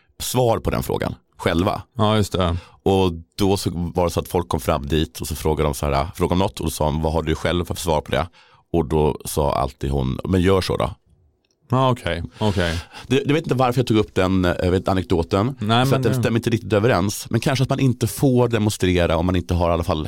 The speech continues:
Speaker 1: ett skrivet förslag. Så man måste vara ganska specifikt.
Speaker 2: Mm.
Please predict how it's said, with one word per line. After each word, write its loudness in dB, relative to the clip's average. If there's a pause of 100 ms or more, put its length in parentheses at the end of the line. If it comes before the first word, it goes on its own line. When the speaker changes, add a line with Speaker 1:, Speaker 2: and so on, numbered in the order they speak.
Speaker 1:
ett -2
skrivet 0
förslag. -2
Så -4
man 2
måste -2
vara -2
ganska 0
specifikt. -6 (280)
Speaker 2:
Mm. 2